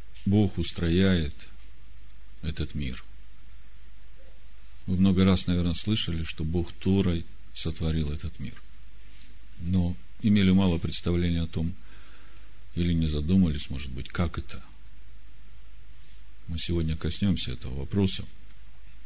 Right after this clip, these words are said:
И для нас этот месяц, можно сказать, решающий. Решающий на этом отрезке пути – от Песаха до Суккот,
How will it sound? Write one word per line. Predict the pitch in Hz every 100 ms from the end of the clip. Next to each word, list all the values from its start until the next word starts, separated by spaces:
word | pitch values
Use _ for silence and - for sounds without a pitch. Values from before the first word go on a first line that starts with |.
| - - - - - - - - - - - - - - - - -
И | 117
для | 107 117
нас | 139 -
этот | 113 101 110
месяц, | 127 - 92 - - - - - - - 107
можно | 101 90
сказать, | 95 92 90 -
решающий. | 82 - 123 78 67 - - - - - - - - - - - - - -
Решающий | 90 92 - 123 120 107 98 98
на | 95 90 87 87 - - - - - -
этом | 92 92 90
отрезке | 85 92 95 90 -
пути – | 78 82 - 117 113 - - - - - - - - - -
от | 87 -
Песаха | 92 - 98 90 -
до | 80 82 85 80 76 -
Суккот, | - 82 - 113 101 -